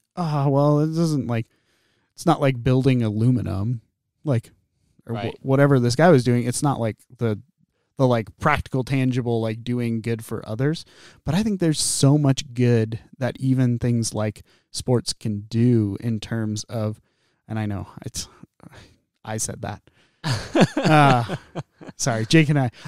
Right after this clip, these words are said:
Speaker 1: I'm not the most athletic for those of you who haven't met me.
Speaker 2: <laughs>
Speaker 1: And so <laughs> it's just been a conversation. But I think even the, like, joy of being together, cheering for a team, being united,
Speaker 2: Mm.
Speaker 1: like, that's something that athletes give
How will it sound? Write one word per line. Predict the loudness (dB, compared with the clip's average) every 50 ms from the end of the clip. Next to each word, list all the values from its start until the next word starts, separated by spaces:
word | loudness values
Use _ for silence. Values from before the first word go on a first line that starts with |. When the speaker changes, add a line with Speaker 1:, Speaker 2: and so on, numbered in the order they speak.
| 0
Speaker 1:
I'm | 4 6
not | 6 6 4
the | 4 2
most | 2 2 0 0 -2
athletic | -4 -4 -4 -4 -2 -2 -2 -2 -4
for | -4 -4 -2
those | 0 2 0 0 0
of | 0 0
you | 2 2
who | 4 4
haven't | 4 4 4 2 2 2
met | 2 0 0
me. | 0 0 0 -2 -4 -6 -8 -12
Speaker 2:
<laughs> | -14 -12 -12 -6 0
Speaker 1:
And | 4 4 4
so | 4 4 4 6 8
<laughs> | 8 8 8 8
it's | 8 10 10 8 6 4 -2 0
just | 2 4 6 8
been | 6 6
a | 6
conversation. | 6 6 6 6 6 4 4 4 4 4 2 2 -2 -4 -4 -6 -8 -10 -10 -10 -10 -12 -14 -16 -16 _ _ _ _
But | 2 2 4
I | 6 4 4
think | 4 2 0 0 -2 0
even | 2 4 4 6 6 6
the, | 6 6 6 4
like, | 4 2 0 -2 -4 -6 -6
joy | -2 0 2 4 4 6 6 6 4 4 4 2 0 0 _ -6
of | -4 -2 -2 0 -2 -2 -4 -6 -8 -10 -12 -12 -12 -4 0
being | 4 6 6 6 6 4
together, | 2 0 -2 -2 -2 -2 -2 -2 -2 -2
cheering | -4 -2 0 0 0 0 0 -2
for | -4 -4 -4
a | -4 -4
team, | -4 -4 -4 -2 -2 -2 -2
being | 0 2 4 4 4 2 2 2
united, | 0 0 0 -2 -2 -2 -4 -2 -2 -2 -4 -6 -8 -12
Speaker 2:
Mm. | _ _ _ _ _ _ -4
Speaker 1:
like, | -4 -2 2
that's | 2 0 2 2
something | 0 0 0 2 2 2 2 2
that | 2 -2 -4 -4
athletes | -4 -2 -2 -4 -6 -10 -12 -12 -12 -12 -12 -12
give | -12 -12 -12 -6 -2 0 0 2 0 0 -4 -6 -12 -16 _